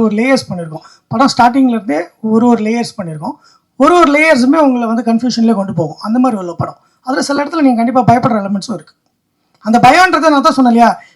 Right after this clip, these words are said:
இப்ப குழந்தை பார்க்கும்போது பயப்படுற அந்த பயம், அந்த ஸ்கேரி பயம்லாம் கிடையாது.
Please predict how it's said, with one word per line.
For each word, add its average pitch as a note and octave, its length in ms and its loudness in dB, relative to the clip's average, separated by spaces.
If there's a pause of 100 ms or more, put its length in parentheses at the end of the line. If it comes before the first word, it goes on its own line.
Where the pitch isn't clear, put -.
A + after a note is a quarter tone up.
இப்ப A3 200 -10
குழந்தை E4 280 4 (100)
பார்க்கும்போது C#4 420 4 (140)
பயப்படுற A#3+ 340 4 (480)
அந்த A3+ 220 -10
பயம், A3+ 240 -2 (120)
அந்த A3+ 180 -4
ஸ்கேரி C#4+ 340 -2
பயம்லாம் G#3 340 -6
கிடையாது. - 240 -20